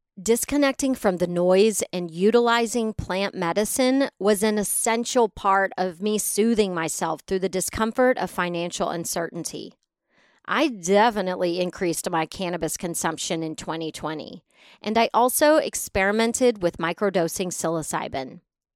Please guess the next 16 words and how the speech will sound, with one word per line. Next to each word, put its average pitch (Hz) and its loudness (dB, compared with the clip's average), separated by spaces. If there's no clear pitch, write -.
Today's 269 2
guest 165 0
on 180 0
the 170 -2
podcast 180 -2
is 202 0
a 202 2
friend 247 2
I've 208 0
watched 226 -2
make 185 -6
magical 175 -2
transformations 180 -2
in 165 -2
her 175 -4
life 156 -6